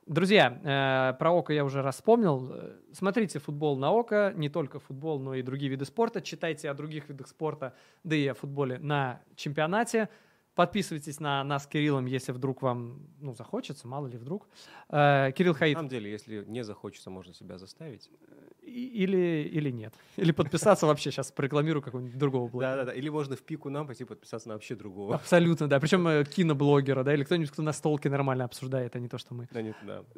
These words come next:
Speaker 1: Кстати, есть, э, в Telegram-канале блогеры, которые прям по настолкам.
Speaker 2: Аналитика настолок?
Speaker 1: Аналитика настолок. Блин, ты знаешь, целое сообщество,
Speaker 2: Мне
Speaker 1: там
Speaker 2: кажется, я
Speaker 1: каждый
Speaker 2: щас придумал хорошее название для, для Telegram-канала.
Speaker 1: Аналитика настолок?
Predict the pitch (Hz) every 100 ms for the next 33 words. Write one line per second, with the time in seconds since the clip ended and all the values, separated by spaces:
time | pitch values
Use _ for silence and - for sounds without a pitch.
0 | 160 156 143 165 202 - 147 135 127 123
1 | - 139 139 139 135 147 185 139 175 170
2 | 135 135 113 131 143 135 120 135 156 160
3 | 151 113 107 - 156 147 135 123 139 -
4 | 156 - 147 135 139 131 151 139 120 156
5 | - 160 156 147 151 170 - 120 123 131
6 | 139 120 147 151 151 - 117 120 117 110
7 | 113 110 107 107 101 98 95 92 98 95
8 | 95 95 98 95 _ _ _ - - 113
9 | 98 98 104 101 98 101 143 135 143 -
10 | 151 - 233 226